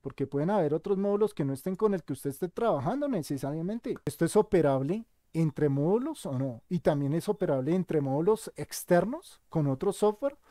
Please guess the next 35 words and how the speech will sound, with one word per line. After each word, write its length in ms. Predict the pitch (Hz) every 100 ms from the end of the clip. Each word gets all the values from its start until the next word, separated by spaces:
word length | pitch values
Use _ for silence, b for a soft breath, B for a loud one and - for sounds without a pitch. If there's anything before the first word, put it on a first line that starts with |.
| b
¿O 80 | -
usted 180 | 139 -
hizo 160 | 139 175
un 60 |
programa 440 | 170 196 190 185 185
que 380 | - 190 165 - _ _ _ _ _ _ -
no 180 | 147 160
lo, 140 | 175
no 180 | 170 165
deja 220 | 170 170
ser 200 | 165 175
adaptable 680 | 170 170 - 156 139 139 185 _ _ _ _
porque 400 | 170 160 - 151
su 180 | - 117
cliente 520 | - 156 151 226 269 _ _ - - _
no 220 | - 156 151
lo 80 |
está, 220 | 175 - 170
no 140 | 170
lo 180 | 175 180
pide 280 | 226 226 185
que 120 | 147
sea 160 | 135 127
adaptable? 480 | 123 - 139 90 _ -
Ah, 200 | 143 139
bueno. 320 | 113 98 - -
La 140 | 190 196
exactitud, 580 | 190 214 - 175 196 226
cuando 240 | 254 240
hablábamos 540 | 214 151 151 196 254 220
de 100 | 175
la 60 |
exactitud 520 | 156 160 139 135 131
de 200 | 123 180
esto, 320 | 180 - 151